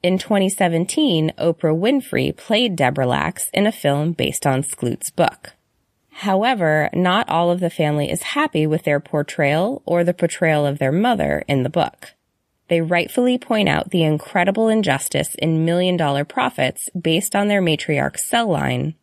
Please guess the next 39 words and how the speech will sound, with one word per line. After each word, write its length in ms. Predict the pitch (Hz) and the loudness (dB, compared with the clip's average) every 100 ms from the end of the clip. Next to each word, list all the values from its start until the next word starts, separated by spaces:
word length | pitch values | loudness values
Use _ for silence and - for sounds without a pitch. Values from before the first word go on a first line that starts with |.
| _ _ _ | _ _ _
while 200 | 185 175 | 0 0
some 220 | - 175 | 0 0
of 120 | 156 - | 0 -2
her 160 | 170 | -6
family 400 | - 226 233 185 | -2 0 2 2
members 440 | 165 147 147 160 170 | 2 0 0 0 0
remain 360 | 160 151 143 | 0 2 0
without 320 | 147 151 - | 0 -2 -4
health 280 | - 170 156 | -2 -4 0
insurance 540 | 175 170 185 185 196 - | -2 0 0 0 -2 -2
themselves. 840 | 185 180 - - - - - - _ _ _ _ _ _ _ _ | -2 0 -2 -2 -4 -6 -6 -8 _ _ _ _ _ _ _ _
Some 340 | - - 208 214 | -10 -4 -2 0
of 80 | 269 | 0
that 220 | 285 254 | 0 0
debt 300 | 269 285 302 - | 0 0 -2 -2
is 200 | 220 180 | -2 0
being 280 | 196 165 160 | 2 2 0
repaid. 520 | 143 165 - - - _ _ _ _ - | -2 -2 -4 -4 -12 _ _ _ _ -8
Skloot 460 | - - 226 269 | -4 2 2 0
started 400 | - 208 196 190 | -4 -2 0 0
the 80 | 185 | 0
Henrietta 540 | 190 175 175 156 147 | 0 2 2 2 2
Lacks 320 | 143 117 - - | 0 -2 -4 -4
Foundation 680 | 127 143 - - 139 185 | -2 -2 -4 -2 0 0
with 180 | 202 180 | 0 0
some 200 | 170 156 | 2 2
of 100 | 156 | 2
her 100 | 151 | -2
book 300 | 147 190 - | 0 -2 0
royalties, 760 | 131 - - - 139 69 196 - | 0 0 -2 -4 -2 -2 -4 -4
and 140 | 156 151 | 0 0
the 60 | |
foundation 640 | - 160 156 170 - 233 | 2 0 2 0 0 -2
has 180 | 240 233 | -2 -4
paid 260 | - 151 147 | 0 0 0
for 160 | - | -4
college 460 | 147 - 135 - - | -4 -2 -2 -2 -4
tuition, 600 | - 165 170 180 165 165 - | -2 -2 0 0 0 -2 -4
surgeries, 800 | - 170 160 160 147 147 143 | -2 0 2 2 0 0 -2